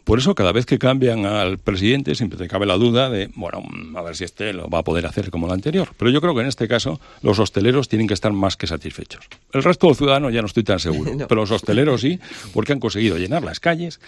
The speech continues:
Speaker 1: y han conseguido, eh, a través, a, con, con esa fuerza de lobby gigantesco que tienen, han conseguido lo que no ha conseguido nadie. Me río yo de lo que ha conseguido Ayuso.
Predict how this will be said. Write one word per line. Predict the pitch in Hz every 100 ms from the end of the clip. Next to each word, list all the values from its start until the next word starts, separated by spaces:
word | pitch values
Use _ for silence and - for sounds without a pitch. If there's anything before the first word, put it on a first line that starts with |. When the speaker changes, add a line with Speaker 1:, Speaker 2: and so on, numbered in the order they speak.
| - - -
Speaker 1:
y | 120
han | -
conseguido, | 160 160 139 147 165 143 180 -
eh, | 101 104 101
a | - 92
través, | 90 85 107 -
a, | 95 -
con, | 78 76
con | - 90
esa | 107 92
fuerza | 110 113 104
de | 92
lobby | 92 123 95
gigantesco | 85 76 78 110 - 120
que | 147
tienen, | 156 156 156 170 - - - -
han | 156
conseguido | 151 143 139 147 175
lo | 196
que | 104
no | 110
ha |
conseguido | 139 110 104 85
nadie. | 127 196 69 - _
Me | - -
río | 85 110 123
yo | 123 185
de |
lo | 104
que |
ha | 101
conseguido | 101 90 95 90
Ayuso. | 110 196 -